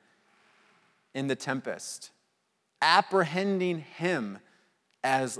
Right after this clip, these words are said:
light in the darkness, loving him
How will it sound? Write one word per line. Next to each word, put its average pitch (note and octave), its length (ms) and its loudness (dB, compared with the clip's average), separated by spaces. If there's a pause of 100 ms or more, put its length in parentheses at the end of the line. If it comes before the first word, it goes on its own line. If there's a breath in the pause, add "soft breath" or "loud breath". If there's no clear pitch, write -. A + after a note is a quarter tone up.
light C3+ 440 0 (260)
in B2 120 -10
the B2 80 -8
darkness, A2 880 -10 (960)
loving D#3 640 -2
him A#2 420 -10